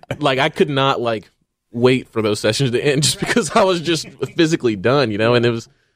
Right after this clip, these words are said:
Speaker 2: you know, just, just getting embarrassed out there. But eventually, you know, I kept going, kept going, kept working at it, kept getting in the weight room. And, um, you know, by the end of that summer and heading into preseason, I was able to, you know, start,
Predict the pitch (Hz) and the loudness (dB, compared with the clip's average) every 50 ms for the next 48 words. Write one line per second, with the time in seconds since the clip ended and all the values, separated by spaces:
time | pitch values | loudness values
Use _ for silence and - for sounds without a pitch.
0 | _ _ _ - 147 143 131 127 113 120 120 117 113 107 - 123 117 151 151 131 | _ _ _ -8 -4 -2 0 2 0 0 -2 -4 -10 -14 -16 -8 -4 -4 -2 -2
1 | 104 95 95 107 117 143 160 156 127 98 92 82 101 104 101 117 110 101 113 156 | -4 -4 -2 -2 0 0 -2 -2 -2 -2 0 0 0 2 2 2 0 2 2 0
2 | 165 170 - 139 139 135 127 123 123 123 104 104 - - 135 - 123 123 120 120 | 0 0 0 2 2 2 2 2 0 0 -2 -2 0 -2 -2 -2 -2 -4 -6 -6
3 | 120 113 - 123 - 107 113 110 110 113 113 113 - - 123 - 107 107 110 107 | -6 -4 -4 -4 -4 -2 -2 0 0 0 -2 -4 -4 -4 -4 -2 2 0 2 2
4 | - 107 107 104 107 98 - - 123 101 - _ _ _ _ 104 101 113 113 113 | 2 0 2 2 2 2 0 0 -4 -6 -6 _ _ _ _ -6 -4 -2 -2 -2
5 | 107 104 95 101 113 110 - 98 101 101 104 110 107 101 98 98 92 - _ _ | -2 -2 0 0 0 0 -2 -6 -10 -10 -10 -10 -10 -10 -12 -14 -16 -20 _ _
6 | _ _ _ _ _ _ _ - 107 104 104 101 98 95 95 101 98 90 _ _ | _ _ _ _ _ _ _ -2 0 2 2 2 2 0 -2 -4 -8 -14 _ _
7 | _ 131 127 110 98 107 107 101 107 120 131 - 110 107 - - - 135 143 151 | _ -8 -6 -4 -2 -2 -2 0 -2 -2 -2 -2 -2 -4 -4 -4 -4 -2 0 0
8 | 139 110 104 107 123 110 113 107 95 - - 143 147 156 - 110 104 95 104 101 | 0 0 0 -2 -6 -8 -8 -10 -14 -8 -2 -2 0 0 0 -2 -2 -2 -2 0
9 | 104 104 107 107 107 107 104 98 104 95 - - 110 98 92 92 - - _ _ | 0 0 0 2 2 2 2 2 -2 -4 0 0 2 2 2 0 -4 -10 _ _
10 | _ _ _ _ _ _ 107 110 110 101 98 101 95 - - - 104 - | _ _ _ _ _ _ -2 0 2 2 2 2 0 0 0 0 0 -2